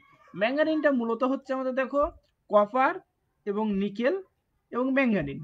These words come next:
এই তিনটে ম্যাটেরিয়ালের মিশ্রণে আমাদের ম্যাঙ্গানিন পদার্থটা তৈরি করা হয়। তাহলে ম্যাঙ্গানিনের গলনাঙ্ক হচ্ছে এক হাজার ডিগ্রি সেলসিয়াস।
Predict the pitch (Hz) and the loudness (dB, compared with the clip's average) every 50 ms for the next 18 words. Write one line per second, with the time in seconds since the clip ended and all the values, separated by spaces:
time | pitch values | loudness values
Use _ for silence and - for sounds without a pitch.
0 | - _ _ _ _ _ _ - 247 262 214 - _ - 294 311 320 320 392 381 | -14 _ _ _ _ _ _ -4 -4 -4 -4 -4 _ 2 2 2 2 0 -2 -2
1 | 330 269 214 214 208 202 202 196 190 202 240 311 - - - - - - - _ | 0 0 0 2 2 2 2 4 4 4 2 2 0 -4 -16 -20 -20 -20 -20 _
2 | _ _ _ _ _ _ _ _ _ _ _ - 190 220 247 240 - 269 285 262 | _ _ _ _ _ _ _ _ _ _ _ -4 -2 -2 0 0 0 0 2 2
3 | 233 196 175 170 175 180 233 269 - - _ - - 139 135 143 160 190 208 208 | 4 2 2 0 0 0 -2 -2 -2 -6 _ -16 -12 -8 -6 -4 -4 -2 -2 0
4 | 247 247 247 240 233 - 190 170 170 165 - - 175 156 175 214 392 392 _ _ | 0 0 0 -2 -4 -6 -6 -6 -6 -8 -8 -8 -4 -2 0 0 -2 -4 _ _
5 | _ - 220 190 170 143 131 123 113 - 120 123 - - - _ _ _ _ _ | _ -2 0 2 2 0 -2 -6 -10 -12 -14 -16 -20 -20 -20 _ _ _ _ _
6 | _ _ _ _ _ _ _ _ _ _ _ _ _ _ _ _ _ _ _ _ | _ _ _ _ _ _ _ _ _ _ _ _ _ _ _ _ _ _ _ _
7 | _ _ - 196 190 196 214 226 233 269 277 269 277 240 190 190 185 190 208 220 | _ _ -6 -2 2 2 2 4 4 4 4 4 4 4 4 4 4 4 2 0
8 | 208 240 247 254 247 - 269 285 294 349 320 277 - 180 190 202 190 190 180 160 | 0 0 -2 -2 -2 2 4 4 4 4 2 -2 -4 -4 -2 0 0 0 0 -2
9 | 156 156 165 160 175 190 190 190 233 254 330 320 | -2 -2 -2 0 0 -2 -2 -2 -2 -4 -4 -6